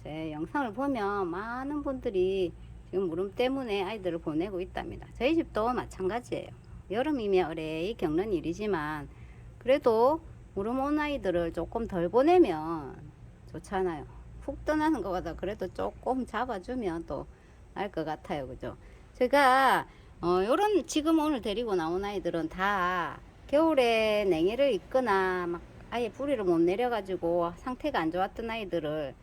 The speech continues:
스티로폼 박스에다가 봄에 내내 키워가지고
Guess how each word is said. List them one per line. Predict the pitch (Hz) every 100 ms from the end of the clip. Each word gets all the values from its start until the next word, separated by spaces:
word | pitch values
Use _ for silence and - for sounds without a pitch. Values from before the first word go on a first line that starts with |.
| - - -
스티로폼 | 247 - 302 - 285
박스에다가 | 240 269 - 190 175 160 160 180 240 285 - - -
봄에 | 233 247 202
내내 | 185 147 151 170 214
키워가지고 | - 320 247 185 196 180 160 160 160 156